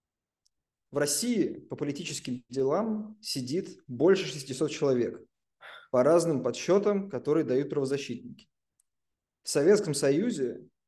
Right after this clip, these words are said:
их тоже было очень много. А в две тысячи двадцать третьем году к ним ненадолго присоединился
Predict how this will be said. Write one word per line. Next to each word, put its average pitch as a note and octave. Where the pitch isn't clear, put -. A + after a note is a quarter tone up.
их C#3
тоже F3
было B2+
очень D3
много. B2+
А C3+
в B2
две C3+
тысячи F3
двадцать C3+
третьем D3+
году B2+
к -
ним F3
ненадолго C#3
присоединился B2+